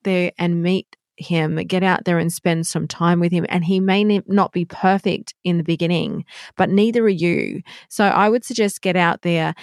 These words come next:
and get to know him. So that's five things that sort of come up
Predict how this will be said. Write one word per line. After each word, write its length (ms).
and 120
get 180
to 100
know 200
him. 360
So 240
that's 260
five 640
things 440
that 200
sort 200
of 100
come 340
up 300